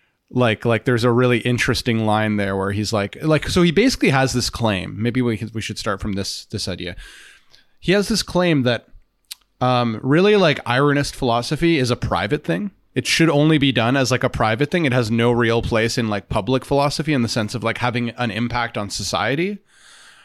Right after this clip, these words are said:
Um, and that, like, this other kind of more Habermasian philosophy, that's public philosophy. That's, like, trying to talk about, like, how to reorganize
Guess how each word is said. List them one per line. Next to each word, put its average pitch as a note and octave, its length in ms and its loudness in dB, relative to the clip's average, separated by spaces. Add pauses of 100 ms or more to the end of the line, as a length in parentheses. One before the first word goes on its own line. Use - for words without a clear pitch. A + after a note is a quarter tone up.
(180)
Um, A#2+ 520 4
and C3 200 2
that, B2 140 0
like, A2+ 160 -2
this C3 160 0
other B2 160 2
kind A#2+ 160 -2
of A2 80 -2
more A2 180 0
Habermasian G#2 720 -2
philosophy, G2 640 -4
that's B2+ 240 -2
public F#2 400 -4
philosophy. G2+ 480 -6
That's, A2 220 -6
like, A2+ 100 -4
trying G2+ 300 -2
to - 40 -8
talk G2 200 0
about, G2+ 240 -4
like, G2+ 160 -4
how G#2 140 -2
to G#2 60 -4
reorganize G2 880 -6